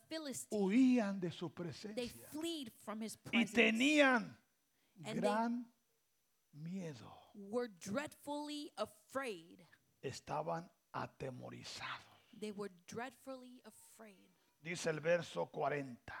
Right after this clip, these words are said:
Speaker 1: Verse forty says,
Speaker 2: Y tomó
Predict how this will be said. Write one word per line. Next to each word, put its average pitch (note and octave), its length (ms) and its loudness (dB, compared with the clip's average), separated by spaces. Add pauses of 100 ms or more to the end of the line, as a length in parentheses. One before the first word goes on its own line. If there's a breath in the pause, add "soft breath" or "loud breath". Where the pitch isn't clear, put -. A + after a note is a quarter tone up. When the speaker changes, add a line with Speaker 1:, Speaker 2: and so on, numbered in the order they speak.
(220)
Speaker 1:
Verse A3+ 360 -4
forty D4+ 400 -4
says, F3+ 680 -14 (1120)
Speaker 2:
Y F#3 140 -2 (120)
tomó A#3 680 0